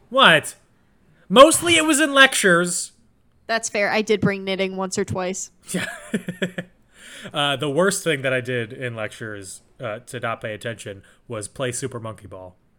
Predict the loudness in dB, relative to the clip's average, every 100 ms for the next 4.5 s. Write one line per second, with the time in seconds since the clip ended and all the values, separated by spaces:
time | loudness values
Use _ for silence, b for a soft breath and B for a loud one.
0 | _ _ _ _ _ _ -2 0 2 2
1 | 0 -2 -6 -10 _ _ -20 -20 _ _
2 | b b -10 -2 0 0 2 4 4 2
3 | 0 0 0 0 0 -2 0 -2 -4 -8
4 | -8 -6 -6 -6